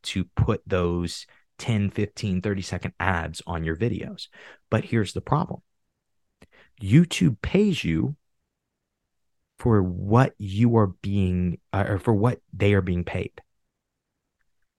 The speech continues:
So in jiu-jitsu right now,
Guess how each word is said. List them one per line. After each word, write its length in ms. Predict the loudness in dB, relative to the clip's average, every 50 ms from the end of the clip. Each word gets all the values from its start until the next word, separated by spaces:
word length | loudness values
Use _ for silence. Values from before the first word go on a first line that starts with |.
| _ _ _
So 880 | -12 -10 -8 -4 2 2 4 4 6 4 4 4 2 2 0 -2 -6 _ _ _ -4
in 160 | -2 -2 -2
jiu-jitsu 480 | -2 -2 2 2 2 2 2 -2 -2 -2
right 200 | -2 -2 -2 -4
now, 260 | -4 -4 -4 -4 -6